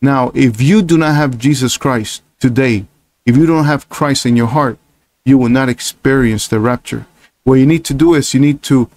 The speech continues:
believe that Jesus died for you on the cross. On the third day, he rose from the grave. And if you put your trust and faith in Jesus Christ and want to live for him and want to live for righteousness, he will give you eternal life. He will give you his spirit that will live inside of you,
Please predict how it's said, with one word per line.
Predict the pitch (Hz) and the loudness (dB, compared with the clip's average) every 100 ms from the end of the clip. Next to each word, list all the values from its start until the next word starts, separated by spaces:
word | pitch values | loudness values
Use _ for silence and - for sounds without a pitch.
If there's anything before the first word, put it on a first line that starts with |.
| _ | _
believe | 135 127 143 160 | 0 2 2 0
that | 135 120 | 0 -2
Jesus | 117 147 143 120 | 0 0 0 -2
died | 135 135 | -4 -4
for | - | 0
you | 135 131 | 2 2
on | 131 | 0
the | |
cross. | 123 127 117 110 - _ _ _ - | -4 -6 -6 -8 -14 _ _ _ -2
On | 123 | 0
the | 120 | 0
third | - 156 147 | 0 -2 0
day, | 156 135 | 0 0
he | 120 | 0
rose | 117 139 143 | 2 0 0
from | 147 | 0
the | 143 | 0
grave. | 131 160 160 123 117 _ - _ - | 0 0 0 0 -4 _ -20 _ 0
And | 127 | 2
if | |
you | 143 | 2
put | 143 160 147 | 0 -2 -2
your | 123 | -6
trust | - 151 - | -4 -4 -2
and | 131 | -6
faith | - 143 139 | -2 -2 0
in | 127 | -2
Jesus | 123 139 135 - | 0 0 -2 -2
Christ | 147 - - | -4 -4 -2
and | 131 131 | 0 2
want | 151 147 | 0 -2
to | 135 | 0
live | 143 | 0
for | 143 120 | -2 -4
him | 117 170 131 104 _ _ _ _ _ 139 | -2 0 -2 -6 _ _ _ _ _ -2
and | 131 139 | 0 0
want | 151 - | -2 0
to | |
live | 139 143 | 0 0
for | - 123 | 0 0
righteousness, | 135 160 - 127 - 113 - - _ _ _ _ _ | 0 -2 -4 -4 -4 -6 -8 -16 _ _ _ _ _
he | 139 | 2
will | 131 | 2
give | 123 110 175 185 | -2 -2 -2 2
you | 170 | 0
eternal | 131 - 127 117 | 0 -2 -2 -2
life. | 117 - | -4 0
He | 139 | 2
will | 139 | 2
give | 120 180 190 | 2 -2 0
you | 180 | 0
his | 135 139 | 0 -4
spirit | - - 180 151 | -6 -2 0 0
that | 131 | 0
will | 123 127 | 0 0
live | 156 | 2
inside | 139 - 175 180 | 0 0 -2 0
of | 143 | 0
you, | 120 | 0